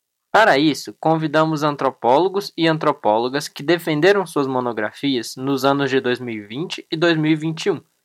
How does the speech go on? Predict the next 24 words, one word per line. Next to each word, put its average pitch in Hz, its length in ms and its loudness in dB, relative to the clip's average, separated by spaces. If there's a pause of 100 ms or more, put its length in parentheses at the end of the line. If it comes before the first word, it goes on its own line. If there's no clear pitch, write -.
(200)
para 165 220 4
nos 185 180 0
contar 156 440 2
um 131 80 -6
pouco 147 420 0
sobre 139 320 -6
o 175 60 -4
tema, 143 560 -2
os 135 160 -2
resultados, 135 840 2 (120)
a 147 80 2
pesquisa 143 500 -6
de 131 140 -10
campo, 139 600 -4
a 135 140 2
escrita 185 580 -2
dessa 131 240 -2
experiência 135 680 -4
tão 190 260 2
importante 160 720 -2 (320)
na 160 140 2
formação 175 760 0 (220)
desses 156 380 0
pesquisadores. 160 840 -4